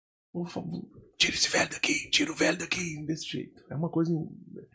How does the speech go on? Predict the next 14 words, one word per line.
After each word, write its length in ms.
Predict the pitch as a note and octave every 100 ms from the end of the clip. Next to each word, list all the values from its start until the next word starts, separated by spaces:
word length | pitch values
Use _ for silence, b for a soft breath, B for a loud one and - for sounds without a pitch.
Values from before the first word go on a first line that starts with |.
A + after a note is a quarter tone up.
| b b b -
a 60 |
gente 160 | B2+ C#3
tem 160 | D#3
aquela 460 | D3+ C#3+ C#3 C3 A#2 - -
relíquia 360 | A2+ B2 C3+ C3+
de 80 |
terceiro 360 | - C3 D3 F3
grau, 580 | E3 D#3 F3 D3+ B2 A#2 - _ - - -
às 180 | C3+ B2+
vezes 200 | C#3+ C#3
caso 380 | - D3 D3 C3+
tá 100 | D3
difícil, 720 | - - F3+ F#3 - - B2+ - _ -
encosta, 760 | D#3+ - D#3+ E3 C#3+ - B2+